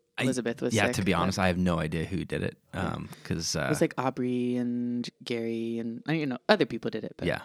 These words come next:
Speaker 1: yeah.
Speaker 2: yeah.
Speaker 1: Um, and my dad was in town. My
Speaker 2: Mm-hmm.
Speaker 1: dad was our guest speaker for the weekend. So we are gonna discuss his message, which is gonna be fun because,
Speaker 2: Yeah.
Speaker 1: uh,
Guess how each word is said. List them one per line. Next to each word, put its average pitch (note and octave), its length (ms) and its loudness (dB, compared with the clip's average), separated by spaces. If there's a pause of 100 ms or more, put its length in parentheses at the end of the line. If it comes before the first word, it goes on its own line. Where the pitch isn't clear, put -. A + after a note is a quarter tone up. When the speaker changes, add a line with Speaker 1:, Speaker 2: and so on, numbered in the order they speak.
(120)
Speaker 1:
yeah. B1+ 220 -2
Speaker 2:
yeah. A#2 60 -6 (920)
Speaker 1:
Um, G#2 280 6
and G#2 100 4
my G#2 100 8
dad F2 200 4
was A2 140 2
in A2+ 80 4
town. F#2+ 320 2 (100)
My G2+ 100 4
Speaker 2:
Mm-hmm. F2+ 80 4
Speaker 1:
dad G2 140 4
was G2 140 2
our F2 60 2
guest E2+ 220 0
speaker E2+ 280 -2
for F2+ 100 -6
the D#2 100 -2
weekend. E2 440 -6
So E2 460 0
we G2 200 2
are G#2 40 2
gonna G2+ 160 2
discuss F2 440 -2
his F#2 300 0
message, E2+ 440 0
which F2+ 180 -4
is F#2 120 0
gonna F2+ 180 2
be E2+ 100 0
fun A#1 240 -4
because, - 680 -2
Speaker 2:
Yeah. E2+ 80 -2
Speaker 1:
uh, C2 280 -4